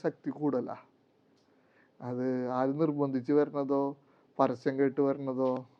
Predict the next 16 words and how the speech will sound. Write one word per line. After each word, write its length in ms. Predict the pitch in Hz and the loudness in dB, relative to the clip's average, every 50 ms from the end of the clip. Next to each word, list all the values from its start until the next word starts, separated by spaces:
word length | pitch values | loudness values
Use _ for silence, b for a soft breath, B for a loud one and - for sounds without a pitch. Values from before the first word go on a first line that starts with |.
| _ _ _ b b b b b b _ _ 143 135 | _ _ _ b b b b b b _ _ -6 -4
ആ, 20 | 127 123 123 123 123 127 127 123 - 123 - - - - - 123 123 - | -2 -2 -2 -2 -2 -2 -4 -4 -4 -6 -6 -6 -8 -8 -8 -10 -10 -2
ബ്രെയിൻ 260 | 139 147 143 143 143 135 139 | 2 2 4 4 2 2 2
വാഷ് 220 | 139 139 135 135 - | 0 0 0 -2 -2
ചെയ്ത് 180 | 156 147 139 143 143 | 0 0 2 2 2
കൊണ്ടുവരണതല്ല. 560 | 143 143 139 135 131 135 131 127 127 123 113 - - - _ _ _ _ _ _ _ - 127 | 2 2 0 0 0 0 -2 -2 -2 -4 -6 -8 -12 -18 _ _ _ _ _ _ _ -4 -2
താനെ 240 | 127 127 127 131 131 143 | -2 0 0 -2 0 2
ചേർന്ന 220 | 143 139 139 143 139 | 2 2 0 -2 -2
കൂട്ടത്തിന് 340 | 143 135 135 127 - 131 135 135 | -4 -4 -4 -6 -6 -4 -6 -6
എപ്പോഴും 260 | 127 - 131 127 127 131 131 | -8 -4 -2 0 0 2 2
ഒരു, 120 | 135 135 135 131 - - _ _ _ _ - 131 | 2 0 0 -2 -6 -10 _ _ _ _ -10 -8
ഒരു 120 | 123 123 120 - | -8 -8 -2 2
പവർ 200 | 151 143 139 135 131 - | 4 4 4 4 2 4
കൂടും, 280 | 170 151 131 117 110 - _ _ _ _ _ _ _ _ - | 6 6 6 4 0 -6 _ _ _ _ _ _ _ _ -14
ഒരു 80 | 127 - 156 | -8 0 0
പഞ്ച് 240 | 143 143 131 131 135 - | 0 2 2 -4 -4 -4
കൂടും. 260 | 165 127 120 - - | -4 -6 -6 -6 -10